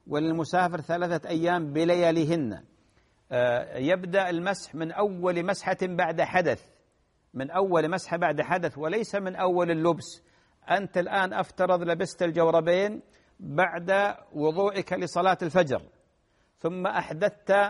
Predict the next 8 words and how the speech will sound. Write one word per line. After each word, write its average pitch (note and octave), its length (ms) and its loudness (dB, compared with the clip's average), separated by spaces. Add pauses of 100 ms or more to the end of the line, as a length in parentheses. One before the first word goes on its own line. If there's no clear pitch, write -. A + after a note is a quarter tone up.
(160)
ما G3 260 -2
أحدثت F3 400 -4
هذه F3 200 0
الفترة E3+ 360 -2
كلها، F3 500 0 (300)
الساعة F3+ 540 0
الحادية E3+ 600 2
عشر D#3 400 -2